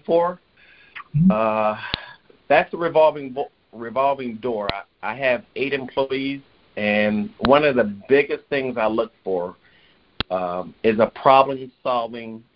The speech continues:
Speaker 1: individual. Um, they have to be able to look at something, and it's a problem. They need to turn that problem into a challenge, and they,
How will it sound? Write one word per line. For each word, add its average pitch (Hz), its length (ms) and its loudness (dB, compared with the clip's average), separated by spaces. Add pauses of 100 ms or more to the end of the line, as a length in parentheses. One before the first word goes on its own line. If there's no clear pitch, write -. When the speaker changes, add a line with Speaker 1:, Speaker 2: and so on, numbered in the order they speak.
(100)
Speaker 1:
individual. 92 680 -12 (400)
Um, 95 440 -8
they 135 220 4
have 151 220 2
to 135 80 -8
be 127 120 -4
able 123 120 -6
to 110 100 -8
look 120 260 -6
at 107 220 -6
something, 104 400 -8 (600)
and 104 120 -2
it's 123 160 -4
a 135 40 -2
problem. 117 560 2 (380)
They 113 180 -6
need 123 200 -6
to 107 100 -14
turn 135 320 -4
that 123 180 -2
problem 131 400 0
into 123 200 -6
a 113 80 -6 (120)
challenge, 107 440 -4
and 104 140 -8
they, 107 160 -4